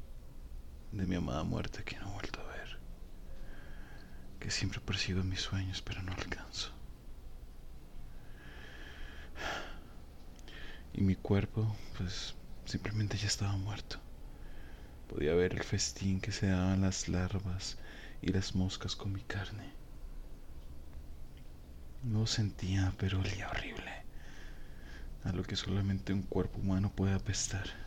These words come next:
Creo que no hay una criatura que apodrece la peste más que el ser humano. Y sí he olido bastantes.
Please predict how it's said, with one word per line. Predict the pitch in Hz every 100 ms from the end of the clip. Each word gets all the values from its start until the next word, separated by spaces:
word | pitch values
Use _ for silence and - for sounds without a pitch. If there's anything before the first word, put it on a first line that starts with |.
| -
Creo | - -
que | -
no | 90
hay | 90 90
una | 90 87
criatura | 101 - 90 78 - - - - - - - -
que | -
apodrece | - 78 78 - -
la | 95
peste | 98 92 - 87
más | 85 -
que | -
el | 110
ser | 101
humano. | 101 98 - - - - - - - - - - - - - - - - - - - - - - - - - - - - - - - - - - - - - - - - - - -
Y |
sí | 101 - 95
he |
olido | 92 92 92 90
bastantes. | 87 - 92 - - -